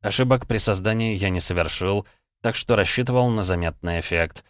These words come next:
А отправлять мне письма он должен был на мое имя на телеграф Буэнос-Айрес, куда я направлялся и где собирался задержаться на длительное время.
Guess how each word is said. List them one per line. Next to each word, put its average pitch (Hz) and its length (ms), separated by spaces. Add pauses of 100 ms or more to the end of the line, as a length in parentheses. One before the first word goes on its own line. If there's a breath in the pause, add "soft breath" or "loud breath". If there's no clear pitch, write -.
(280)
А 98 120
отправлять 95 480
мне 95 260
письма 107 320
он 92 160
должен 90 380
был 95 180
на 90 140
мое 87 240
имя 98 300
на 82 120
телеграф 82 500
Буэнос-Айрес, 87 920
куда 107 220
я 123 60
направлялся 110 720
и 92 80
где 87 180
собирался 87 540
задержаться 85 680
на 82 100
длительное 82 520
время. 80 400